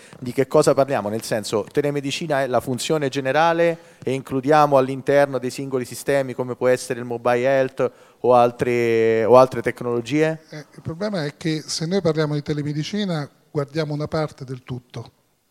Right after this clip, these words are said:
Speaker 2: non guardiamo tutto. La telemedicina è l'erogazione, io sono un medico,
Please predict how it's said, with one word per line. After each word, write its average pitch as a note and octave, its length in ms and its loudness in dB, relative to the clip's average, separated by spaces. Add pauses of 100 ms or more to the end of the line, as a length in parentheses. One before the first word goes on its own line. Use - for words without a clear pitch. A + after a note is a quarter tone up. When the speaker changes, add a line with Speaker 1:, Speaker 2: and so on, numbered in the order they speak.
(760)
Speaker 2:
non D3+ 160 -8
guardiamo B2+ 480 -8
tutto. - 440 -20 (540)
La D#3+ 80 -4
telemedicina F#3+ 580 0
è E3+ 40 0
l'erogazione, D3+ 560 -2
io C#3+ 60 -6
sono C3 160 -10
un C#3+ 80 -8
medico, C3+ 600 -10